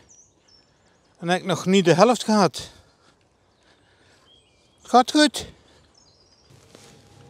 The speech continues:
Oh, daar zie ik al een alpensalamander zitten, een alpenwatersalamander.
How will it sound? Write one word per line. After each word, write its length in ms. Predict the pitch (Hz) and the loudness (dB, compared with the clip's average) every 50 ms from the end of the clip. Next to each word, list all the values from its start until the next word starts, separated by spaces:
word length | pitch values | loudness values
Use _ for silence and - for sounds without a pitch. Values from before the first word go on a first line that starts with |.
| - - - - - - | -20 -20 -20 -20 -16 -12
Oh, 260 | 175 175 180 180 175 | -8 -6 -4 -2 -2
daar 320 | 165 151 160 156 151 151 | 0 0 0 2 0 0
zie 120 | 139 156 165 | 0 -2 -2
ik 140 | 151 - 160 | -2 -2 -4
al 140 | 160 160 | -4 -4
een 100 | 160 185 | -6 -8
alpensalamander 840 | - 185 196 202 202 165 - - 185 190 190 190 190 190 190 190 185 151 | -8 -8 -6 -6 -6 -6 -4 -4 -2 -2 -2 -2 -2 -2 -2 -2 -2 -2
zitten, 260 | 175 196 180 196 208 | -2 -4 -4 -4 -6
een 60 | 185 | -6
alpenwatersalamander. 1300 | 151 156 139 117 143 143 160 175 185 185 - 156 - 175 180 180 180 180 180 180 180 180 180 170 - | -4 -4 -4 -4 -4 -4 -4 -4 -4 -8 -12 -12 -10 -8 -8 -6 -6 -6 -6 -6 -8 -8 -10 -12 -14